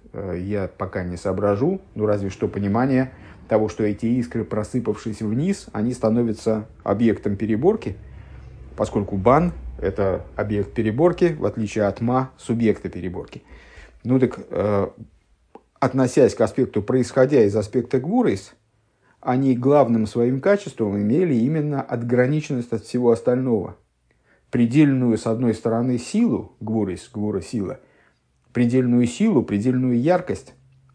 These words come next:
концентрированность, при том, что они, но и предельную чистоту, отделенность от других качеств, неспособность смешиваться с ними, что и привело, собственно, к трагедии,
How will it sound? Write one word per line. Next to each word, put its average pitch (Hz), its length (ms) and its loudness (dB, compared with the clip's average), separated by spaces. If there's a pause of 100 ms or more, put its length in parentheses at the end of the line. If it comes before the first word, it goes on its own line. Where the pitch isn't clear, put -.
(800)
концентрированность, 123 1040 2 (680)
при 131 140 6
том, 180 380 6 (140)
что 120 260 6
они, 139 260 2
но 127 360 2
и 98 120 2
предельную 139 720 0
чистоту, 135 720 0 (360)
отделенность 120 760 2
от 117 220 -2
других 123 400 -2
качеств, - 380 -2
неспособность 117 580 -4
смешиваться 113 480 -4
с - 100 -6
ними, 202 300 -2 (800)
что - 160 2
и 107 80 6
привело, 110 400 2
собственно, 98 320 -2
к - 80 -8
трагедии, 113 540 2